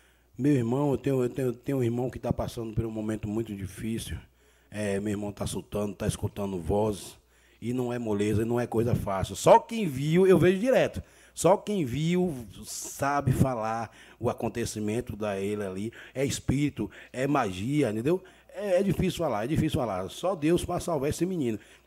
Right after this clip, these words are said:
Então eu pedi lá aos pastores, quem pudesse me ajudar, pastor, padre, que, que, que quisesse botar seu dom em prática.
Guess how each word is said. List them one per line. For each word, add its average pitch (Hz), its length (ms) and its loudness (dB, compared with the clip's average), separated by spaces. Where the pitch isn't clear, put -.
Então 151 320 0
eu 185 120 4
pedi 147 360 -4
lá 120 140 0
aos 139 180 0
pastores, 131 640 0
quem 131 140 -10
pudesse 120 380 -8
me 113 80 -4
ajudar, 101 400 -4
pastor, 95 640 -12
padre, 87 600 -12
que, 95 240 -12
que, 98 200 -12
que 92 200 -8
quisesse 95 600 -10
botar 98 320 -8
seu 95 180 -10
dom 92 140 -6
em 95 80 -6
prática. 95 560 -8